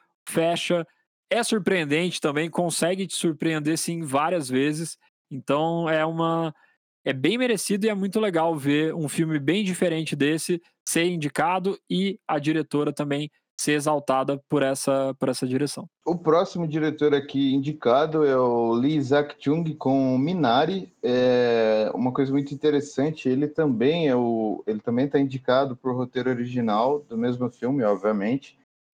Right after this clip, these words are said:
Speaker 2: E curioso que a vida do diretor se assemelha muito com a, a vida do menino do filme, né, que acaba sendo o, o, o protagonista mais forte, vamos dizer assim, porque toca em todas as pessoas da família, mas o menino acaba sendo o que a gente tem mais tempo de,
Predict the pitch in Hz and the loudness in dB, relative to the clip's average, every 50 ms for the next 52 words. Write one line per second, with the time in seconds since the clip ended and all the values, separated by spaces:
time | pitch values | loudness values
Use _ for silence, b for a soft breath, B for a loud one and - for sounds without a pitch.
0 | _ - 113 127 139 151 151 156 156 156 156 156 - - 156 156 156 156 165 175 | _ -2 2 2 4 4 4 4 2 2 0 -2 0 0 2 4 4 4 4 4
1 | 180 175 180 175 175 - 160 160 165 175 175 165 - - - 123 120 113 123 131 | 2 0 -2 -4 -4 -6 -4 -2 0 -2 -2 -4 -4 0 0 0 0 0 -2 -2
2 | 135 143 139 139 139 127 135 131 127 127 131 139 135 - - 135 127 - 143 127 | -2 0 0 0 0 2 0 0 0 0 0 -2 -2 -2 -6 -8 -4 -2 0 0
3 | 123 127 147 151 143 123 123 131 127 - _ - 120 117 117 113 110 104 101 95 | 2 2 2 2 2 0 0 -2 -4 -6 _ -4 -2 -2 -2 -2 -2 -2 -4 -4
4 | - - - _ 95 95 95 95 92 90 90 - - 98 101 98 104 107 110 113 | -6 -10 -12 _ -6 -4 -2 -2 -2 -4 -6 -6 -6 -4 -4 -4 -4 -2 -2 -2
5 | 107 123 131 147 170 175 147 139 156 175 165 139 120 - - - 120 123 120 113 | 0 0 0 0 2 2 2 2 2 0 -2 -2 -4 -4 -4 -4 -2 -2 0 0
6 | 110 110 107 - 95 92 - 113 104 98 104 - - - 107 107 101 101 101 - | -2 -2 -2 -4 -6 -4 0 -2 0 0 -2 -4 -2 -4 -4 -2 -2 -4 -4 -6
7 | _ _ _ _ - 98 98 98 - _ _ - 95 98 98 95 92 87 87 - | _ _ _ _ -4 -4 -4 -4 -10 _ _ -4 -2 0 0 0 -2 -4 -6 -12
8 | _ _ _ _ _ _ _ _ _ _ _ _ _ _ _ _ _ _ _ _ | _ _ _ _ _ _ _ _ _ _ _ _ _ _ _ _ _ _ _ _
9 | - 104 104 - - 127 127 131 139 127 127 123 127 139 139 143 143 127 127 139 | -2 -2 -2 0 -2 -4 2 2 2 2 2 0 0 0 -2 -2 -2 0 2 2
10 | 151 147 147 - 139 127 117 - - 110 104 104 95 95 98 95 92 - - 98 | 0 0 -2 0 0 0 0 0 -2 -4 -4 -4 -4 -4 -6 -8 -8 -8 -6 -6
11 | 95 92 90 90 - - _ _ 113 110 - - 123 127 127 - 123 113 107 123 | -4 -4 -4 -6 -8 -16 _ _ -6 -4 0 2 2 2 2 0 -4 -2 -2 -2
12 | 117 120 117 113 110 107 - 120 - - 113 107 113 110 - - 107 95 101 113 | -2 0 -2 -2 -4 -6 -8 -10 -8 -6 -4 -2 -2 -2 -2 -4 -4 -2 0 0
13 | 127 127 131 127 127 127 123 127 123 131 127 127 123 127 - 123 127 123 123 - | 2 2 2 2 2 2 0 0 2 2 2 0 0 0 0 2 2 0 0 -2
14 | 123 120 127 123 120 - 127 113 123 123 123 - - - 120 117 107 101 110 123 | -2 -2 -2 -2 -2 -2 -2 -2 -2 -4 -4 -4 -6 -4 -2 -2 -2 -2 -4 -4
15 | 120 - - 123 117 110 113 117 113 110 107 | -6 -6 -4 -4 -4 -4 -4 -6 -6 -6 -10